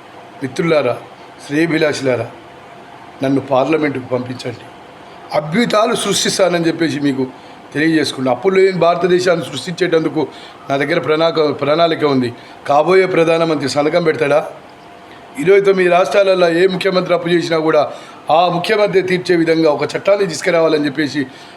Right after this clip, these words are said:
నేను పార్లమెంట్లో అడుగు పెట్టాలనుకుంటున్నా. నకరేకల్కు రైలు తీసుకురావాలనుకొని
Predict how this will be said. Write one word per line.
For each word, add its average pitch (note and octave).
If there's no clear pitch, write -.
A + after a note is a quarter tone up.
నేను D3
పార్లమెంట్లో D#3+
అడుగు C#3+
పెట్టాలనుకుంటున్నా. B2
నకరేకల్కు G#3
రైలు F#3+
తీసుకురావాలనుకొని D3+